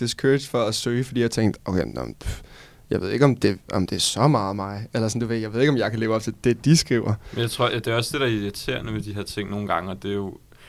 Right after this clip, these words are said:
Speaker 2: i et eller andet omfang kan man jo også godt forstå noget af det, fordi det er jo også nogle arbejdspladser, der gerne vil brande sig på at være rigtig, rigtig dygtige til det, de laver, så fred nu være med det. Men det er jo også bare meget elastik i metermål, ikke? Vi til, vi vil gerne have de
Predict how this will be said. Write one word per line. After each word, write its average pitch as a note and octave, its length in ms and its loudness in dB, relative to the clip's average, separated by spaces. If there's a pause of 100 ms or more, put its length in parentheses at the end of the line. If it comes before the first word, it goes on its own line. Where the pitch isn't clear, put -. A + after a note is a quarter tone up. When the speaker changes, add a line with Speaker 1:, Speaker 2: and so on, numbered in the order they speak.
(300)
Speaker 2:
i A#2 60 -4
et A#2+ 40 4
eller B2 140 6
andet C3 140 8
omfang A#2+ 340 8
kan A2 120 2
man G#2 100 4
jo G2+ 120 6
også G#2 140 2
godt G#2+ 180 4 (880)
forstå G#2+ 400 0
noget A2 260 6
af F#2+ 100 4
det, G2 100 0
fordi G2 140 -4
det G#2 100 -2
er G2 40 2
jo G#2 120 6
også G#2 140 0
nogle A2 160 0
arbejdspladser, F#2+ 540 2
der G2 60 -4
gerne G2 200 2
vil G2 80 -2
brande G2+ 240 0
sig G2 100 -10
på G2 200 0
at F2 60 -2
være E2+ 200 0
rigtig, F#2+ 180 -6
rigtig G2 280 -8
dygtige A2+ 280 0
til G#2 160 -4
det, G2+ 120 -2
de G#2+ 60 2
laver, F#2+ 260 2
så G#2 120 -4
fred A2+ 240 4
nu A#2+ 120 2
være G#2 180 8
med A2+ 100 2 (100)
det. B2 180 4 (240)
Men A2+ 140 2
det G2+ 60 -6
er G#2+ 40 4
jo A2 80 6
også B2 140 4
bare C3 140 10
meget A2 280 8
elastik A#2+ 420 -2
i - 20 2
metermål, A2+ 540 2
ikke? A#2 140 0 (120)
Vi A#2+ 80 0
til, B2 280 0
vi B2+ 120 2
vil A#2 120 2
gerne A#2+ 180 10
have B2 120 2
de B2 100 -4